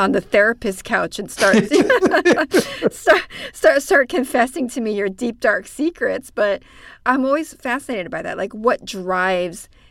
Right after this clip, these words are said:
Speaker 1: you know, what drives you to take that hard road? And I understand part of that is from your dad, um, and saying to be distinct, but it's gotta be more than that.
Speaker 2: So there's this, you know, you s-, you think about life and you say, "Okay,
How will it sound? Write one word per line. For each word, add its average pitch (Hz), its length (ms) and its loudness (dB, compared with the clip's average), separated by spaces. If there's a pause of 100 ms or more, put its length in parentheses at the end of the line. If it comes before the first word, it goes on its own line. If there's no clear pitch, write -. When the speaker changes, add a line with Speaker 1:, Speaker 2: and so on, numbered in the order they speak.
Speaker 1:
you 269 80 -4
know, 262 80 0
what 381 160 -4
drives 349 360 -6
you 381 60 4
to 240 80 2
take 214 280 -6
that 170 160 -4
hard 180 260 -2
road? 175 160 -2
And 202 100 -2
I 226 80 2
understand 233 640 -2 (260)
part 208 180 2
of 196 60 0
that 180 160 0
is 175 120 -8
from 190 140 -6
your 160 160 -4
dad, 185 580 -2 (460)
um, 175 200 -4
and 175 120 -6
saying 185 300 -4
to 190 80 -6
be 175 160 -4
distinct, 208 560 -6
but - 140 -6
it's - 160 -12
gotta 330 180 -2
be 277 140 4
more 196 400 4
than 165 180 -6
that. 156 480 -10
Speaker 2:
So 196 160 2
there's 220 240 2
this, 262 320 2
you 196 100 6
know, 202 80 6
you 175 140 6
s-, - 240 -4
you 147 100 0
think 226 240 0
about 113 240 2
life 101 320 -2
and 113 140 -10
you 110 80 -8
say, 113 320 -4
"Okay, 104 400 -4